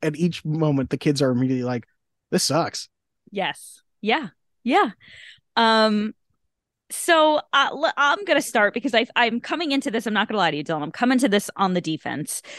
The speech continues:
Speaker 2: because I did watch it a couple, I watched it on Saturday, today is Monday, and I, I thought to myself, "Ooh, this movie's a little slower than I remember," because it is from, I believe, the late seventies.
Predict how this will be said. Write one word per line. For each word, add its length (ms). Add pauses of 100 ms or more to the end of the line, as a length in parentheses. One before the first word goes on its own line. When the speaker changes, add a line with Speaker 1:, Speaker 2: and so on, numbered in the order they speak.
(120)
Speaker 2:
because 300
I 100
did 220
watch 320
it 60
a 40
couple, 340
I 140
watched 260
it 40
on 100
Saturday, 420
today 200
is 100
Monday, 400 (440)
and 540 (1000)
I, 220 (140)
I 220
thought 540
to 120
myself, 760 (100)
"Ooh, 160
this 200
movie's 280
a 80
little 280
slower 680
than 160
I 120
remember," 720
because 260
it 160
is 320
from, 220
I 80
believe, 340
the 120
late 280
seventies. 720